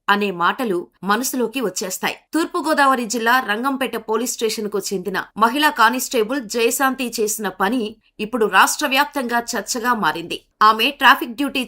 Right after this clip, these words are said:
చేస్తూ చేతిలో చంటి బిడ్డను ఎత్తుకొని విధులు నిర్వహించిన వీడియో వైరల్ కావటంతో ఒక్కసారిగా అందరి దృష్టి ఆమెపై పడింది.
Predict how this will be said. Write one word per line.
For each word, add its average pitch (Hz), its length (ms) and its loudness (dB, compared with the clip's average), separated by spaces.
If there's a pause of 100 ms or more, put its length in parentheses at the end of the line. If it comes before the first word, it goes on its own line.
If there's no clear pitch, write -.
చేస్తూ 208 280 -2 (300)
చేతిలో 294 400 2 (180)
చంటి 262 260 -2
బిడ్డను 247 380 0
ఎత్తుకొని 233 480 -2 (120)
విధులు 226 320 0
నిర్వహించిన 247 600 -2
వీడియో 220 340 -2 (140)
వైరల్ 226 280 -2
కావటంతో 226 520 -4 (320)
ఒక్కసారిగా 240 640 2 (200)
అందరి 240 320 4
దృష్టి 214 360 -4 (200)
ఆమెపై 226 380 0
పడింది. 175 400 -6